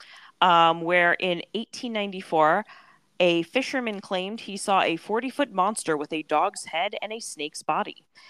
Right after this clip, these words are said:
They nicknamed the creature Hoppy. He's considered to be friendlier than some of the other water-dwelling cryptids, looking at you, Lake Champlain. Um, there have been sightings through the years, but nobody has managed to capture such a creature on camera.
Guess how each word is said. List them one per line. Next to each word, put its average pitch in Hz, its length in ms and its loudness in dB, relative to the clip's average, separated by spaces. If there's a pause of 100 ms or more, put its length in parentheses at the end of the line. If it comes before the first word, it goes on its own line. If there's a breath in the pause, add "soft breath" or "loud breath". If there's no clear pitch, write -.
(160 soft breath)
They 294 160 -2
nicknamed 302 460 -2
the 285 60 -4
creature 247 360 -4
Hoppy. 131 600 -8 (360 loud breath)
He's 302 180 2
considered 285 500 -2
to - 120 -4
be 240 180 -4
friendlier 165 640 0
than 160 180 -4
some 175 200 -6
of 160 120 -6
the 156 220 -6
other 202 260 2
water-dwelling 143 680 -2
cryptids, 143 600 -8
looking 135 300 -10
at 120 80 -10
you, 143 200 -10
Lake 131 280 -6
Champlain. 131 680 -6 (600 loud breath)
Um, 165 380 6
there 202 160 2
have 214 140 -2
been 208 120 -4
sightings 254 460 0
through 226 180 -4
the 208 80 -4
years, 196 300 2
but - 160 0
nobody 180 340 0
has 196 140 -4
managed 147 440 -4
to 139 60 -8
capture 147 480 -4
such - 300 -12
a 147 40 -8
creature - 480 -12
on - 140 -8
camera. - 460 -12